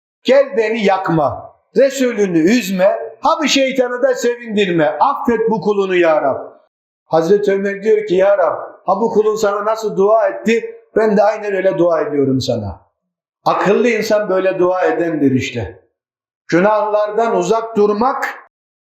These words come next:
işlemiş olduğumuz günahlara karşı da Allah'tan affımızı her daim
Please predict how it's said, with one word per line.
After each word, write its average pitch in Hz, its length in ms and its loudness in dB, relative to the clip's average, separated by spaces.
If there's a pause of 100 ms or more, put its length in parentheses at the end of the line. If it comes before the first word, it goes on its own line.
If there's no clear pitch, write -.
işlemiş 185 560 -2
olduğumuz 180 540 -2
günahlara 175 640 0
karşı 170 420 -2
da 156 120 0
Allah'tan 165 760 -2
affımızı 156 720 0
her 196 280 2
daim 170 580 -2